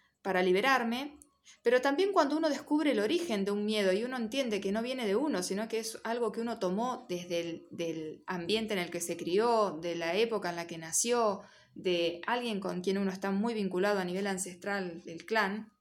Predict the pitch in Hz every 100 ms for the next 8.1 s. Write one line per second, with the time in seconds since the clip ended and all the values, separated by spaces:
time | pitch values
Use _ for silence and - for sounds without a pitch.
0 | _ _ _ _ _ _ _ _ - _
1 | _ - 220 190 185 185 - _ _ _
2 | - 208 247 277 262 262 262 254 214 233
3 | 240 262 262 262 _ _ _ _ _ _
4 | _ _ _ _ _ _ - 285 240 190
5 | 214 247 233 208 220 208 175 170 175 175
6 | - - 208 185 180 - 269 311 240 -
7 | 277 208 175 170 170 160 - 185 196 262
8 | _